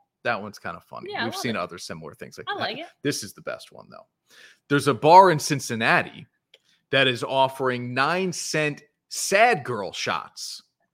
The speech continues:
Speaker 1: over the Joe Burrow engagement news.
Speaker 2: I
Speaker 1: So
Speaker 2: mi-,
Speaker 1: the rumor is out there
Speaker 2: I
Speaker 1: that
Speaker 2: missed this.
Speaker 1: Burrow is engaged.
Speaker 2: I missed it.
Speaker 1: It just came out today. There's a rumor out there that, that Burrow is engaged,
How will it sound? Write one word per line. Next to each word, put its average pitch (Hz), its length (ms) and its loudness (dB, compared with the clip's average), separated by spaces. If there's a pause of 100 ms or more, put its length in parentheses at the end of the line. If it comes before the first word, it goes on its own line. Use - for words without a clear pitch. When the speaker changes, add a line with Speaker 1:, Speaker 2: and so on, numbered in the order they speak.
(240)
Speaker 1:
over 139 340 0
the 123 180 -8
Joe 131 360 -2
Burrow 123 520 0
engagement 107 720 -14
news. 82 540 -20
Speaker 2:
I - 40 -10
Speaker 1:
So 131 60 -4
Speaker 2:
mi-, 113 40 -2
Speaker 1:
the 113 100 -8
rumor 165 300 -2
is 131 120 -2
out 135 200 2
there 123 100 -2
Speaker 2:
I - 40 -2
Speaker 1:
that 214 100 -4
Speaker 2:
missed 92 120 -12
this. - 60 -20
Speaker 1:
Burrow 143 320 0
is 123 140 -6
engaged. 101 720 -10
Speaker 2:
I 87 40 -16
missed - 180 -20
it. - 80 -20 (200)
Speaker 1:
It - 140 -10
just 151 220 -6
came 127 160 -4
out 110 180 -4
today. 92 280 -10 (520)
There's 139 220 -4
a 143 60 2
rumor 160 280 -2
out 143 120 -2
there 139 140 0
that, 123 280 -4
that 127 180 -8
Burrow 131 260 -2
is 117 140 -8
engaged, 107 680 -10